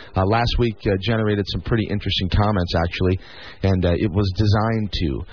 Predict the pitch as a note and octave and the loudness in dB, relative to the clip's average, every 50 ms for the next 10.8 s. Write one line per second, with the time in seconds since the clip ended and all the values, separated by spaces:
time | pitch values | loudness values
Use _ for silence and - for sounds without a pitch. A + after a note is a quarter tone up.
0 | - - - - - - - E2 F2+ F#2 F#2 F#2+ G#2 G2 F#2 F#2 F2+ F2+ F2 F2+ | -16 -20 -20 -18 -8 -4 -2 0 2 2 2 2 2 2 2 2 2 2 0 0
1 | - G#2+ G2+ G#2 G2 G2 G2 F#2+ F#2+ F#2+ F#2+ F#2+ F#2 F#2+ F#2+ F#2 F#2 F2 - - | 0 0 0 0 0 0 0 0 2 2 2 2 2 2 2 2 0 0 0 0
2 | G2+ F#2+ - - E2+ F#2+ G2+ F#2+ F#2 F2 F2 G2+ A2 A2 G#2+ G#2 G2 F#2+ F#2+ G2+ | 0 0 0 0 0 2 2 2 2 2 2 2 2 2 2 2 0 0 0 0
3 | G#2 A2+ A#2 A2 G2 F2+ E2 D#2 F2+ E2+ - - - - - - - - - E2+ | 0 0 0 0 0 0 -2 -4 -6 -8 -10 -14 -20 -20 -20 -12 -6 -2 0 2
4 | E2 E2 G2+ A#2 A#2 A2 G#2 G2 G2 G2 F#2+ G2+ G#2 G#2 G2+ G2 F#2+ F#2 F2+ F2 | 2 4 4 4 4 4 2 2 0 0 2 2 2 2 0 0 0 0 0 0
5 | F2 - G2 F#2 F#2 - F#2+ F2+ E2 F2 F2 E2 E2 - - - E2 E2 E2 - | 0 2 0 0 0 0 -2 -2 0 0 0 0 0 0 0 0 2 2 0 0
6 | - A2 A2+ A2 G#2 A2+ G2 F#2+ F2+ G2+ F#2+ F#2+ F#2+ F#2+ G2 F2+ - A2 - F#2 | 0 0 0 2 2 2 0 2 0 0 0 0 0 0 0 0 -2 -2 -2 0
7 | F#2+ F#2 F2+ F2+ F2 E2+ F#2+ F#2 E2+ D2+ D#2 - - A2+ G2 - - - G2 F#2 | 0 0 2 0 0 0 0 0 0 -2 0 0 2 2 2 0 0 0 0 2
8 | F#2 F2 - - - - - - - - G2 F#2 - - F2 E2 F2+ - - G#2 | 2 0 -2 -6 -12 -20 -20 -12 -4 -2 -2 0 2 2 2 2 2 2 2 2
9 | F#2+ F2 - F2+ F#2+ F#2+ F#2 F2+ E2+ E2 - - G2 F#2+ F2+ E2+ E2 D#2+ - - | 2 2 0 0 0 2 2 2 0 -2 -2 -2 0 2 2 2 0 -2 -4 -10
10 | - - - - - - - - - - D#2+ D#2+ D#2 D2 - F2+ | -20 -20 -20 -20 -20 -20 -20 -10 -4 -2 0 2 2 2 0 -2